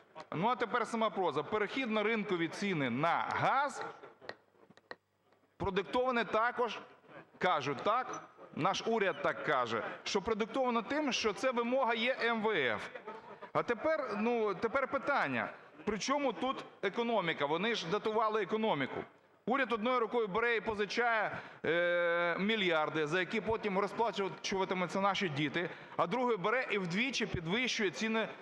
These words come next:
за, на газ за, для населення. Замість створення додаткових робочих місць, замість стимулювання видобутку вітчизняного газу,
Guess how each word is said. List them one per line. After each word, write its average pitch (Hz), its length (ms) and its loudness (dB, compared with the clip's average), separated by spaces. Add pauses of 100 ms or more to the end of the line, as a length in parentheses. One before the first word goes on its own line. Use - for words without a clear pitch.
(280)
за, 160 420 0
на 180 140 2
газ 180 220 2
за, 170 180 -2
для 156 240 0
населення. 127 640 0 (180)
Замість 226 400 0
створення 240 400 0
додаткових 214 580 0
робочих 208 420 0
місць, 180 440 -2 (400)
замість 226 360 0
стимулювання 247 540 2
видобутку 233 480 -2
вітчизняного 196 840 0
газу, 165 400 0